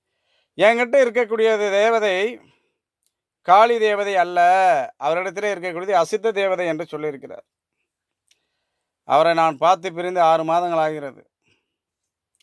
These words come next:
மிகப்பெரிய ஒரு குரு ஸ்தானத்திலே, ஆன்மீகத்திலே, சித்தர் வழியிலே இருக்கு, இருப்பவர்கள் கூட துல்லியமாக அறிந்திராத ஒரு விஷயத்தை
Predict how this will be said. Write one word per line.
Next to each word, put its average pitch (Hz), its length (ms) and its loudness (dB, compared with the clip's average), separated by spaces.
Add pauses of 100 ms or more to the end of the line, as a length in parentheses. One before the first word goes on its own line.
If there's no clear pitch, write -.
(1700)
மிகப்பெரிய 240 760 2
ஒரு 233 220 2
குரு 214 240 0
ஸ்தானத்திலே, 214 640 0 (640)
ஆன்மீகத்திலே, 202 920 0 (600)
சித்தர் 214 420 -4
வழியிலே 202 360 0
இருக்கு, 190 380 -4
இருப்பவர்கள் 196 600 -2
கூட 208 280 -4
துல்லியமாக 202 960 0 (360)
அறிந்திராத 214 640 2
ஒரு 196 160 -4
விஷயத்தை 180 720 -6